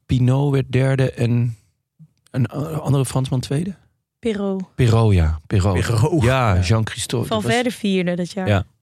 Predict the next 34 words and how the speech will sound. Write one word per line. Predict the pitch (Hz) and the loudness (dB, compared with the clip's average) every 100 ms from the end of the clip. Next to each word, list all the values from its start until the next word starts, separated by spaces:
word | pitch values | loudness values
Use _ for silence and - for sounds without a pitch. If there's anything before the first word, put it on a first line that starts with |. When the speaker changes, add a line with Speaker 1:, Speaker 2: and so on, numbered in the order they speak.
| _ | _
Speaker 3:
Ja, | - 87 | -6 -6
dus | 107 95 | -4 -2
dat | 113 | 0
was | 101 101 | 0 0
wel | 120 | 0
echt | 107 104 | 0 -4
het | 101 | -4
krukkenjaar. | - 131 - 95 90 120 | -2 -2 0 0 0 0
Maar | 127 123 | 0 0
dan | 120 131 | 0 0
nog, | 151 127 131 | 0 0 0
eh, | 120 | 0
Speaker 1:
<laughs> | 127 311 - 277 - 269 - 302 240 285 | 0 0 -2 -2 -4 -6 -4 -4 -2 -4
Ah, | 165 185 170 - - - - | -2 0 0 -4 -12 -16 -8
kijk, | 175 | -4
dat | 180 180 | -2 0
zijn | 170 | 0
haaien, | 165 180 120 117 | 0 0 2 0
hè? | 180 165 | -2 -6
Die, | 160 | -6
Speaker 3:
Ja. | 156 135 | -4 0
Speaker 1:
eh, | 139 135 131 123 123 123 120 | 0 2 2 2 2 0 0
die | 131 | 0
Speaker 3:
Dat | 139 | 0
Speaker 1:
ruiken | 151 151 | 0 0
bloed. | 143 147 - - | 0 0 -4 -4
Speaker 3:
Ja, | 165 | -2
dat | 196 190 | -2 0
jaar | 180 | 0
moet | 175 - | 0 -2
je | 127 | -2
er | |
staan. | 120 101 90 | -2 0 0
Speaker 1:
Ja, | 180 156 | 0 -2